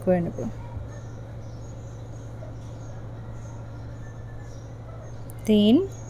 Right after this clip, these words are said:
চার এবং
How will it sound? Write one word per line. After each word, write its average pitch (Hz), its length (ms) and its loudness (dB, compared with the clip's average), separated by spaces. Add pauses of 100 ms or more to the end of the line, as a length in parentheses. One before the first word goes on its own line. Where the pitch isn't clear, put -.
(1900)
চার 202 300 12 (2500)
এবং 214 200 12